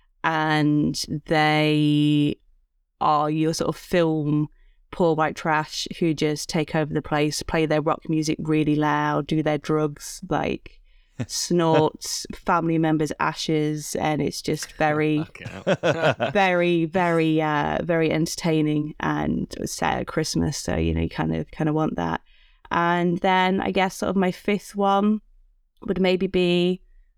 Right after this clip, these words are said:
Speaker 1: the Living with Chucky documentary. It's directed by the daughter of the head puppeteer. So the first half
Speaker 2: Okay.
Speaker 1: of the film is, this is how all the Chucky films were made, like your normal talking heads, but then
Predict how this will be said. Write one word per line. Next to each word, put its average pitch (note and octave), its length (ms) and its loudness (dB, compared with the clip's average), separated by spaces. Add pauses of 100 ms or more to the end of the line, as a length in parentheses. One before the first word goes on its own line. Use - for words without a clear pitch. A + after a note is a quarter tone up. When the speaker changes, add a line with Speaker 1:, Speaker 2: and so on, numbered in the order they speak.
(200)
Speaker 1:
the F3+ 400 2
Living F#3+ 440 2
with F#3 140 2
Chucky - 320 -2
documentary. G#3 760 0
It's - 580 -6
directed F3+ 640 -2 (100)
by E3 580 2
the D#3+ 80 0
daughter E3 380 0
of E3 60 -4
the F3 80 -4
head - 180 -4
puppeteer. F#3+ 540 -2 (460)
So F3 160 0
the E3+ 100 0
first G3 340 0
half F3+ 160 2
Speaker 2:
Okay. F3 60 -4
Speaker 1:
of F3 40 -2
the F3 80 -2
film E3 480 0
is, D#3 680 0 (880)
this F3+ 160 -2
is E3+ 100 -4
how E3 160 2
all D#3 100 4
the D3+ 80 -6
Chucky - 240 -2
films D#3 280 0
were D3+ 80 2
made, D3+ 280 2
like - 80 0
your D#3+ 120 2
normal D#3+ 240 2
talking D#3 260 0
heads, D#3 380 0
but - 240 -2
then D#3 360 2